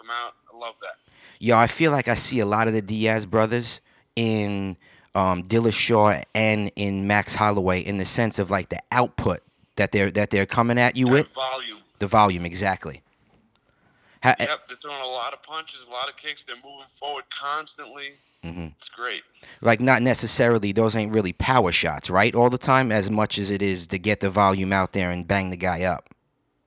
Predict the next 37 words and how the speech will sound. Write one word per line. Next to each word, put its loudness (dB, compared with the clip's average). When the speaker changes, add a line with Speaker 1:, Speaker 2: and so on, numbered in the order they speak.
Speaker 1:
Yeah, -4
that's -10
the -20
trick, -8
man. -10
Some -10
of -16
those -12
punches -12
have -8
power -6
in -16
them, -18
some -14
of -20
them -20
don't. -10
It's -14
like -10
a -16
crapshoot -10
to -18
see -10
which -14
one, -12
uh, -8
which -16
one's -14
got -6
the -12
power -4
and -14
which -18
one -14
can -18
you -14
take. -14